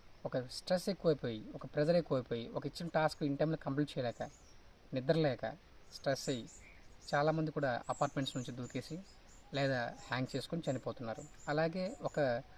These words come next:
కోడలు అత్త ఏదో ఉందని, భర్త ఏదో ఉన్నాడని కోడలు కూడా తనను తను ఆత్మహత్య చేసుకొని చనిపోతుంది. లేదా పిల్లల్ని చంపేసి తను చనిపోతుంది. పిల్లల్ని చంపడానికి కారణం ఏంటి? తను తను చనిపోయిన కారణాలు ఏంటి? అలాగే ఒక స్పోర్ట్స్ పర్సన్, తను కూడా అంతే, తన యొక్క వృత్తిలో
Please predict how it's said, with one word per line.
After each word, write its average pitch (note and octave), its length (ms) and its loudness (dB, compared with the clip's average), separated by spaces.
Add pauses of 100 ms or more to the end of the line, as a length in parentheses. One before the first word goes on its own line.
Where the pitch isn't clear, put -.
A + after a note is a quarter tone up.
(320)
కోడలు E3+ 340 8
అత్త - 320 0
ఏదో D#3+ 160 8
ఉందని, C3+ 360 0 (260)
భర్త C#3 160 0
ఏదో D3+ 120 8
ఉన్నాడని B2+ 380 2
కోడలు D3+ 400 2
కూడా B2 320 0 (580)
తనను C#3+ 180 4
తను C#3+ 120 4
ఆత్మహత్య C3 460 0
చేసుకొని C#3 320 -2
చనిపోతుంది. A#2 500 -4 (220)
లేదా D#3 240 2
పిల్లల్ని E3+ 420 2 (100)
చంపేసి D3 340 0
తను D#3+ 320 4
చనిపోతుంది. B2 480 -2 (540)
పిల్లల్ని F3 260 4
చంపడానికి E3 220 2
కారణం C3+ 280 2
ఏంటి? B2 220 -4
తను D#3 360 -2
తను D#3+ 100 4
చనిపోయిన C#3+ 260 2
కారణాలు A#2 360 -2
ఏంటి? B2 220 -10 (720)
అలాగే D#3+ 180 6
ఒక E3 120 4
స్పోర్ట్స్ - 420 0
పర్సన్, C3+ 300 2 (600)
తను E3 120 4
కూడా F#3+ 200 6
అంతే, C#3 180 4
తన C3+ 180 2
యొక్క C#3 180 0
వృత్తిలో C#3 600 2